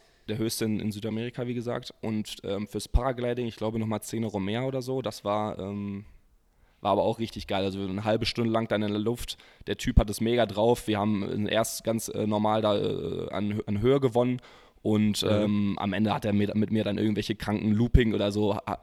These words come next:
Speaker 1: halb
Speaker 2: Ach,
Speaker 1: Loopings
Speaker 2: echt?
Speaker 1: gemacht. Ja, das war echt schon Hammer. Ähm, die Landung war ein bisschen wild, weil, äh, wir hatten, glaub ich, echt schon sehr windige Verhältnisse. Da musste ich dann meine,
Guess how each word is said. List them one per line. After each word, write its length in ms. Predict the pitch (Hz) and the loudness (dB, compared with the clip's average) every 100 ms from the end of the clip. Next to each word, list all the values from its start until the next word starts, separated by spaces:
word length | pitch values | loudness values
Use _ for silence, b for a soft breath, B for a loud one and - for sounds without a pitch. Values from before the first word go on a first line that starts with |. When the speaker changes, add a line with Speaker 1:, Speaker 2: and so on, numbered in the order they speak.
| - | 2
Speaker 1:
halb 220 | 107 117 | 4 6
Speaker 2:
Ach, 100 | 117 | 8
Speaker 1:
Loopings 340 | 123 131 123 | 10 10 8
Speaker 2:
echt? 60 | - | 4
Speaker 1:
gemacht. 320 | 120 117 113 | 2 4 2
Ja, 120 | 104 | 0
das 120 | 95 98 | 0 0
war 100 | 85 | -2
echt 140 | - | 0
schon 200 | 101 101 | -2 -2
Hammer. 240 | 98 95 - b b b b - | -2 -4 -6 b b b b -4
Ähm, 500 | 104 101 101 98 98 b b b _ _ _ _ | -2 0 0 -2 -6 b b b _ _ _ _
die 80 | 120 | 6
Landung 280 | 123 190 196 | 8 8 8
war 80 | 165 | 6
ein 60 | 170 | 4
bisschen 300 | - 139 120 | 2 2 6
wild, 280 | 160 214 | 4 6
weil, 160 | 120 131 117 104 | 6 6 6 2
äh, 60 | 117 | -2
wir 120 | 131 | -2
hatten, 160 | - 143 | -2 0
glaub 180 | 131 135 | 2 2
ich, 120 | - | 0
echt 160 | 139 | -4
schon 320 | - 139 120 110 | -2 0 0 0
sehr 180 | 127 120 | 0 0
windige 300 | 143 160 151 | -2 -2 0
Verhältnisse. 580 | 147 147 160 151 160 160 B B | 0 0 0 0 0 -2 B B
Da 200 | - 113 | 4 6
musste 260 | 117 135 - | 6 4 2
ich 40 | |
dann 140 | 123 120 | 2 4
meine, 280 | 123 123 | 4 2